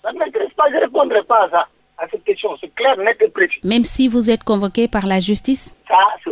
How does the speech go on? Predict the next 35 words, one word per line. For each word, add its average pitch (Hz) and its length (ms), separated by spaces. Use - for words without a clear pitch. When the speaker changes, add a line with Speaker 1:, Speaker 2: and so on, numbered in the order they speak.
Speaker 1:
autre - 260
chose. 113 380
Je 147 60
respecte - 580
la 151 220
justice 175 380
sénégalaise. 147 480
Vous 160 80
m'avez 202 320
dit 196 380
la 147 280
plainte. 139 280
J'ai - 160
dit, 185 300
si 262 100
la 269 160
justice, 208 240
mais 170 140
moi, 196 300
j'ai 185 180
fait 202 180
l'objet 180 260
d'une 165 220
plainte 185 300
d'Abdoulaye 170 460
Sylla, 427 220
je - 60
suis 403 140
parti, - 360
je 196 80
suis - 140
en 170 180
procès 226 300
avec 262 180
lui. 339 200